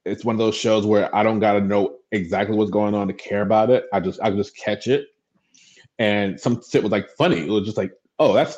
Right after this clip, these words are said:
funny. Like, this shit is really kinda cute." And I've, I watched it off and on before, but now that I'm just home I, and I have, like, a s-, set schedule right now of just being home, I have, like, sh-, certain shows I watch at certain times of the day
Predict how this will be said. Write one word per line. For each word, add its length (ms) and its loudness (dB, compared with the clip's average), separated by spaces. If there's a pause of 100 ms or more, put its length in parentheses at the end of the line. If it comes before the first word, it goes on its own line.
(100)
funny. 300 2
Like, 160 -6
this 180 -2
shit 160 2
is 80 -4
really 220 -2
kinda 220 -6
cute." 380 0 (680)
And 80 0
I've, 280 -2
I 180 4
watched 360 0
it 100 -10
off 200 -2
and 120 -2
on 260 -4
before, 400 -4
but 120 -10
now 240 -4
that 60 -4
I'm 140 -8
just 140 -20
home 440 -6 (100)
I, 100 -6 (100)
and 100 -8
I 40 -8
have, 100 -8
like, 140 -12
a 20 -10
s-, 220 -12 (140)
set 280 -4
schedule 560 -2
right 160 -10
now 280 -6
of 160 -12 (160)
just 220 -10
being 240 -2
home, 420 0 (840)
I 80 2
have, 320 4
like, 160 -4
sh-, 220 0 (120)
certain 220 0
shows 340 4
I 100 2
watch 220 4
at 60 -18
certain 180 0
times 280 -2
of 60 -2
the 60 -4
day 460 2